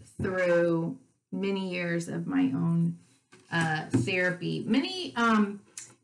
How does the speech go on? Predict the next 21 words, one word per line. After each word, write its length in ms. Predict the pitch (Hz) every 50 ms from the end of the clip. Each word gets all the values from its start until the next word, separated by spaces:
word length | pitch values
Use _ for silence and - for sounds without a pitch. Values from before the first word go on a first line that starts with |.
| _ _
people 300 | 269 262 - 269 262 254
who 200 | 220 240 226 214
identify 540 | 202 196 202 196 208 208 214 220 208 202 202
as 340 | 208 - 180 180 180 170 -
highly 460 | - - - 202 202 202 208 202 208
sensitives, 1160 | - - - 180 180 208 214 - 269 262 - 285 285 285 285 294 294 285 - - - - - _ _ _ _ _ _ _ _ _ _ -
um, 640 | 202 196 190 190 185 185 - - - 220 - - - - -
you 120 | 226 214
can 460 | 214 - 214 185 180 175 - 170 170 170
Google 460 | 202 220 220 208 202 196 190 185 185
highly 300 | 180 190 190 185 185 180
sensitive 680 | 175 - 208 185 175 - - 185 180 175 175 175 -
personality 680 | - 185 185 175 - 180 180 170 170 175 175 175 175 175
trait. 440 | 175 - - 170 - - 170 170 - -
You 160 | - 202 190
know, 140 | 180 180 180
we 120 | 185 185
kinda 260 | - - 240 247 240
have 340 | 220 214 214 196 196 185 175
this, 260 | 175 185 175 - -
like, 420 | 196 170 156 135 - - - -